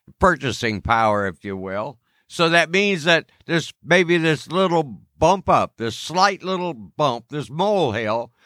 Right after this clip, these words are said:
that we had in unemployment and so forth seems promising, but on the other hand, the long term doesn't look that good, as we'll probably be, uh,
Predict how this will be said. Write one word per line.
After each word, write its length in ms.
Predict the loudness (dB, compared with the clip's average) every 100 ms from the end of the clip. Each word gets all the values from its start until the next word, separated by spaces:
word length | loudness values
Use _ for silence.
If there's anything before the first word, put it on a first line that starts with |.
| _ -2
that 180 | 0
we 200 | 2 2
had 420 | 4 6 4 2 -6 _ _ _
in 220 | -4 -2
unemployment 720 | 2 2 2 -2 0 0 -2
and 120 | -8 -4
so 240 | 0 0
forth 380 | 0 0 0 0 _ _ _ _
seems 540 | _ -2 0 -2 -6 -14 _
promising, 760 | 2 4 4 0 -2 -4 -4 -4
but 160 | -2
on 140 | 0 2
the 120 | 2
other 220 | 4 2
hand, 340 | 2 2 0
the 80 | -2
long 340 | 2 4 2 0
term 440 | 0 2 0 -4 _ _
doesn't 340 | 0 0 0 -2
look 240 | -2 0
that 320 | 0 0 0
good, 440 | 2 4 4 2 -6 _ -6
as 180 | -4 -2
we'll 180 | -4 0
probably 680 | 2 2 2 -6 -4 -6
be, 380 | -6 -6 -6 -4
uh, 180 | -2 -4